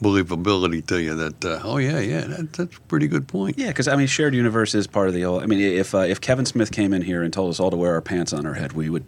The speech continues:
Speaker 2: all have our pants on our head. That's essentially how fast it would, there's an Emperor's New Clothes kind of a thing to this.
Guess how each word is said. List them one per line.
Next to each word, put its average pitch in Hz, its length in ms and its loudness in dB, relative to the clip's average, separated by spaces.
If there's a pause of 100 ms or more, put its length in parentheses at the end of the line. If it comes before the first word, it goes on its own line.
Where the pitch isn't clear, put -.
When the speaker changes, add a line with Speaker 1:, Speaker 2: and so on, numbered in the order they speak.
(100)
Speaker 2:
all 95 160 6
have 82 160 -2
our 73 80 -4
pants 76 320 -2
on 65 120 -4
our 55 100 -4
head. 52 180 -4
That's - 160 -4
essentially 90 340 2
how 95 120 4
fast 87 340 0
it - 20 -2
would, 85 80 -4 (180)
there's 135 220 0
an 147 80 0
Emperor's 131 400 0
New 107 140 2
Clothes 95 340 -2
kind 92 180 -4
of 85 60 -4
a 85 60 -6
thing 90 240 -4
to - 160 -6
this. - 200 -8